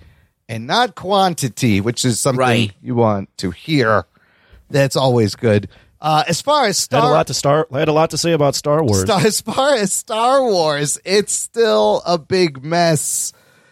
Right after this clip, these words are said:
Speaker 1: Um, he talks about how they used to make saga films.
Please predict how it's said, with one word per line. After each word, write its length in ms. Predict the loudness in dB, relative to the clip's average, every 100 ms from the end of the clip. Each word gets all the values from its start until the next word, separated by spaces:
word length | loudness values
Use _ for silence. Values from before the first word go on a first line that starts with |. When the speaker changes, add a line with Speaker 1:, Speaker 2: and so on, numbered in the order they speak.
| _ _ -4
Speaker 1:
Um, 640 | 0 2 2 0 -4 -4
he 220 | 2 2 2
talks 360 | 0 0 0
about 380 | -2 0 0 0
how 260 | -2 0 0
they 140 | 0
used 440 | -2 -2 0 0
to 80 | 0
make 240 | 0 0 -2
saga 460 | -2 -2 0 -2
films. 720 | -2 -2 2 2 -2 -6 -6